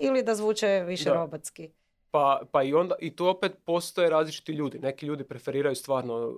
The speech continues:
Speaker 2: što veću prirodnost, neki ljudi stvarno vole znati na čemu su i, i osjećaju se blago prevarenim kad nakon, ne znam, četvrtog, petog, e,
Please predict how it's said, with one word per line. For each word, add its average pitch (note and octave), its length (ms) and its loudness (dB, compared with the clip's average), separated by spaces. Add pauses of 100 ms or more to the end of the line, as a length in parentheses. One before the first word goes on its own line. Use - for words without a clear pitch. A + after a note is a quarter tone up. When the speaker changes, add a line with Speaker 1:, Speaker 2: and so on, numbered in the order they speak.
(160)
Speaker 2:
što - 200 -4
veću C#3 240 -2
prirodnost, F#3 480 -4
neki F3 220 -4
ljudi D#3 260 -2
stvarno C3+ 380 -2
vole B2+ 220 -2
znati B2+ 340 -6
na B2 120 -8
čemu D3 280 -4
su D3+ 380 -8 (400)
i, C#3 440 -4
i C#3+ 160 -2
osjećaju C3+ 400 -2
se - 180 -4
blago C#3 320 2
prevarenim C3 580 0
kad B2+ 160 -6
nakon, B2 300 -8
ne B2+ 80 -2
znam, A#2 240 -6
četvrtog, C#3 460 -6
petog, B2+ 560 -6
e, A#2+ 460 -8